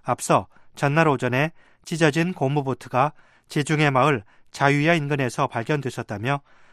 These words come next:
선박들의 외형을 볼 때 통상 백이십 명까지 탑승이 가능한 만큼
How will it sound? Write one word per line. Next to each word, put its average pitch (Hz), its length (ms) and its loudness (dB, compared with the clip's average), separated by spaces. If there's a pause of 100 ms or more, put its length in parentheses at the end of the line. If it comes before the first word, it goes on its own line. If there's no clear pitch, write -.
(100)
선박들의 156 680 0
외형을 131 380 2
볼 110 120 -8
때 143 300 -4 (260)
통상 135 380 0 (320)
백이십 139 440 0
명까지 139 640 -2
탑승이 143 480 -4
가능한 123 380 -4
만큼 123 360 -6